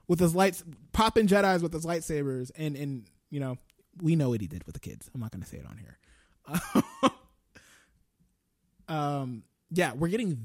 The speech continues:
that Darth Vader. We're getting that Anakin Skywalker. People are saying Ahsoka will replace Obi-Wan in that scene where the final battle takes place.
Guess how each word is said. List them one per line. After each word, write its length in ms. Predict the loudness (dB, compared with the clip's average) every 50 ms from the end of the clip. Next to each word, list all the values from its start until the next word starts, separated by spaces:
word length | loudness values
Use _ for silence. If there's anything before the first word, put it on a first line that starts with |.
| -4 -2
that 500 | 0 0 0 0 -2 -6 -8 -10 -10 -10 -12 -16 -8 _ 0
Darth 260 | 0 0 0 -2 -4
Vader. 340 | -6 -6 -4 -6 -6 -6 -4
We're 120 | 0 2
getting 260 | 2 4 4 4 4
that 260 | 4 4 2 2 0
Anakin 400 | -2 -4 -4 -4 -4 -6 -8 -6
Skywalker. 580 | -4 -2 -2 -2 -2 -2 -6 -10 -14 -18 -20 -20 _ _ _ -20 -20 -20 _ -16 -4 -2
People 260 | 0 0 2 2 4
are 80 | 4 4
saying 340 | 4 4 4 4 4 2 2
Ahsoka 760 | 0 0 0 2 4 6 6 6 6 4 0 0 -2 -4 -2
will 180 | 0 2 2 4
replace 840 | 4 2 0 0 -4 -6 -4 -2 0 0 0 0 -2 -2 -4 -4 -6 -10 _ _ _ _ _ _ _ _ 6
Obi-Wan 800 | 8 8 8 8 6 2 2 2 2 2 2 0 -4 -6 -8 -10 _ _ _ _ _ 0
in 180 | 2 4 4
that 200 | 4 2 0 0
scene 440 | -2 0 0 2 2 2 2 0 -2 -4 _ _ _ _
where 140 | 2 4 4
the 60 | 4
final 400 | 2 2 0 0 2 2 2 2
battle 280 | 2 2 2 2 2 0
takes 280 | -2 -4 -6 -8 -8
place. 500 | -8 -6 -4 -4 -4 -4 -8 -12 -16 -18